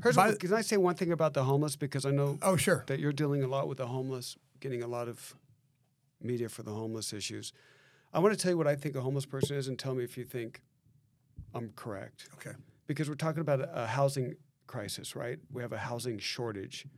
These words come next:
Speaker 1: and that's why a lot of these people are on the street. We have to build more houses for these homeless people.
Speaker 2: I disagree
Speaker 1: But
Speaker 2: with
Speaker 1: I
Speaker 2: that, but go ahead.
Speaker 1: Okay. I do too. So here's, here's what I'm gonna say.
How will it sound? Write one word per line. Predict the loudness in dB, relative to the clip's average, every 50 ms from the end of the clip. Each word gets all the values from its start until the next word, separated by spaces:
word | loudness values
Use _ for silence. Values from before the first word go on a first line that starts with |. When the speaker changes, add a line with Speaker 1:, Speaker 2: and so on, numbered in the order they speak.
| -20 _ -14
Speaker 1:
and | -8 -8
that's | -6 -6 -6 -6
why | -6 -6
a | -6
lot | -6 -6 -6
of | -6
these | -8 -10 -12
people | -10 -10 -12 -10 -10 -10 -12 -12 -12 -18 _ _ _ _ -10 -8
are | -8
on | -8
the | -8 -8
street. | -10 -10 -10 -10 -8
We | -8
have | -8 -10 -10 -12
to | -12
build | -8 -8 -6 -6 -6
more | -8 -8 -8
houses | -8 -8 -8 -8 -8 -10 -10 -12
for | -12 -12 -10
these | -10 -8 -8 -8
homeless | -8 -8 -8 -10 -10 -12
people. | -12 -12 -12 -10 -10 -12 -12 -12 -14 _ _ -8
Speaker 2:
I | -6 -6
disagree | -6 -4 -2 -2 -2 4 4 4
Speaker 1:
But | 4 6
Speaker 2:
with | 4
Speaker 1:
I | 2 2
Speaker 2:
that, | 2 0 -2 -4
but | -6 -10 -12 -10 -8
go | -8 -6
ahead. | -6 -6 -8 -12 -14 -18 _ _
Speaker 1:
Okay. | -4 -4 -2 -4 -4 -6 -6 -8 -12 _ _ _ _ _ _ _ _ _ _ _ -6
I | -4 -4
do | -2 -4
too. | -4 -4 -4 -4 -4 -6 -10 -16 -20 _ _ -12
So | -8 -6 -4 -2 0
here's, | 0 -2 -2 -4 -10 _ _ _ -8
here's | -6 -2 0
what | 0
I'm | 2
gonna | 2 0
say. | -2 0 0 0 -2 -2